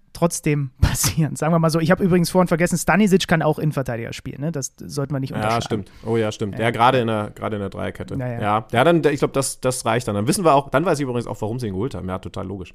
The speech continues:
Speaker 2: Schön, dass wir dieses Puzzlestück noch, äh, am Ende gesetzt bekommen. Dann, finde ich, ergibt der Transfer auch nochmal mehr Sinn. Wenn wir jetzt zusammenfassen, Bayern null vier Leverkusen ist eine Momentaufnahme, aber eine, die sehr vielversprechend ist.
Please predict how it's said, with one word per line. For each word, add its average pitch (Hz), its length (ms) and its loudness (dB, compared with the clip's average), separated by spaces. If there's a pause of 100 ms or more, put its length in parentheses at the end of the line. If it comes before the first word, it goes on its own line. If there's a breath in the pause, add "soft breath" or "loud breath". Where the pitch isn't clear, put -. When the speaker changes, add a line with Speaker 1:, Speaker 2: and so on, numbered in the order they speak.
(220 soft breath)
Speaker 2:
Schön, 123 180 0
dass 135 140 0
wir 117 60 2
dieses 123 280 -2
Puzzlestück 127 420 0
noch, 117 300 -4
äh, 101 140 -2
am 104 200 -4
Ende 110 360 -2
gesetzt 107 380 -6
bekommen. 104 360 -4 (380 soft breath)
Dann, 107 160 -6
finde 117 180 -4
ich, - 80 -6
ergibt 104 240 -8
der 101 100 -2
Transfer 107 400 -4
auch 98 100 -4
nochmal 101 280 -4
mehr 98 180 -2
Sinn. 95 260 -2 (420 loud breath)
Wenn 147 180 4
wir 226 80 6
jetzt 190 220 6
zusammenfassen, 135 640 0
Bayern 131 260 2
null 135 160 2
vier 135 380 0
Leverkusen 127 680 0
ist 117 140 -4
eine 202 100 4
Momentaufnahme, 156 840 4
aber 127 240 2
eine, 123 240 0
die 120 120 -2
sehr 120 260 2
vielversprechend 101 720 -4
ist. - 240 -10